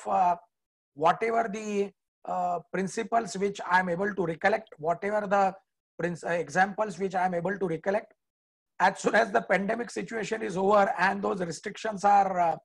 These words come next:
uh, removed, I can get an access to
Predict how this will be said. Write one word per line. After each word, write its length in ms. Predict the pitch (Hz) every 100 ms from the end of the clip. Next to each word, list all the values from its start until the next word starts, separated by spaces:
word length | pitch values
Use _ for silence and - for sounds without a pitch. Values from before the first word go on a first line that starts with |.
| _ _ _ _ _ -
uh, 260 | 175 165 151
removed, 380 | 160 226 220 170 - _ _ _ -
I 140 | 180
can 220 | 196 202
get 200 | 190 214
an 100 | 214
access 420 | 185 180 - 220 -
to 460 | 220 214 202 196